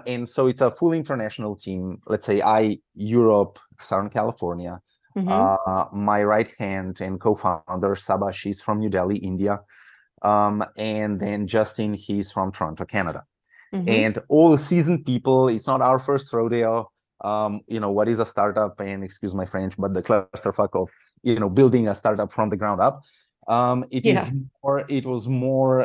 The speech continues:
Speaker 1: uh, in a sense, "Look, this is actually what we would like to achieve." Okay, right? Everyone brings in certain expertise, certain knowledge, experience, network, um, at the end of the day. And so we started, uh, what,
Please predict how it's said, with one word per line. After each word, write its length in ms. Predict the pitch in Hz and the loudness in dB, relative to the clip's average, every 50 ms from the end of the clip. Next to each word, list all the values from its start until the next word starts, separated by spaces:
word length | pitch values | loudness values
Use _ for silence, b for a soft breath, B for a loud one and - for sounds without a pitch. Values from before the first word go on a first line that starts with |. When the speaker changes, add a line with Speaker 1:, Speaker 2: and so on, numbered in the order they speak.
| - - | 0 -2
Speaker 1:
uh, 100 | 117 120 - | -4 -4 -4
in 100 | 120 117 | -6 -8
a 60 | 117 | -8
sense, 360 | - - 131 120 120 117 - | -4 -4 -2 -2 -2 -2 0
"Look, 260 | 147 143 131 143 - - - _ _ | 0 0 0 0 -6 -16 -20 _ _
this 300 | - 117 135 147 143 147 | -4 0 0 0 2 2
is 140 | 139 120 127 | 0 4 4
actually 420 | 127 120 120 - - 135 120 117 | 4 4 4 2 -2 -2 0 0
what 220 | 117 113 113 117 117 | 2 2 2 2 2
we 100 | 120 120 | 0 0
would 160 | 110 110 110 | 0 0 2
like 200 | 117 117 113 - | 2 0 0 0
to 120 | - 127 | -4 -4
achieve." 420 | 113 113 - - 160 156 143 143 147 | -4 -4 -6 -6 -4 -4 -4 -6 -2
Okay, 460 | - 123 120 - 110 107 117 117 - _ _ _ - | -4 -4 0 0 0 0 0 -2 -6 _ _ _ 2
right? 220 | 110 117 117 b b b b b | 2 2 2 b b b b b
Everyone 420 | - 123 123 127 123 120 117 113 | 0 2 4 4 2 2 0 -2
brings 360 | 101 120 123 120 120 110 - 131 | -2 -2 -2 -2 -2 -4 -4 -4
in 120 | 120 113 | -6 -4
certain 260 | - - 120 110 123 110 | -2 -4 -4 -4 -2 -6
expertise, 800 | 110 - - - _ _ _ 107 104 - - 139 139 131 135 - | -8 -8 -12 -20 _ _ _ -4 -4 0 0 0 0 0 -2 -2
certain 300 | - 113 107 - 107 107 | -2 -2 -2 -2 -2 0
knowledge, 580 | 117 123 123 123 123 117 110 117 - - - | 2 4 4 4 4 2 0 -4 -8 -8 -10
experience, 500 | 95 - - - 131 123 117 107 - - | -12 -12 -6 -2 0 2 2 0 0 -2
network, 460 | 127 120 120 - 131 117 110 - - _ b b b b b b b b _ | -2 -2 0 2 2 2 2 2 -2 _ b b b b b b b b _
um, 360 | - 107 113 113 110 110 107 - | 2 2 4 4 4 2 0 -2
at 80 | 107 107 | -4 -4
the 80 | 113 | -4
end 100 | 110 107 | -6 -6
of 60 | 101 | -6
the 80 | 95 98 | -4 0
day. 360 | 113 113 110 110 113 104 - _ | 2 2 2 2 0 -2 -4 _
And 300 | - 110 113 110 110 107 | -8 -8 -6 -6 -6 -6
so 320 | - - 123 110 110 113 | -4 0 2 4 4 6
we 100 | 113 117 | 4 4
started, 380 | 113 - - - 139 117 101 - - - - - - - | 2 2 0 2 2 2 0 -2 -6 -16 -20 -18 -10 -6
uh, 400 | 113 107 113 113 113 110 110 101 | -4 -2 -2 0 0 0 -2 -2
what, 300 | 90 - - - - | -2 -4 -6 -8 -14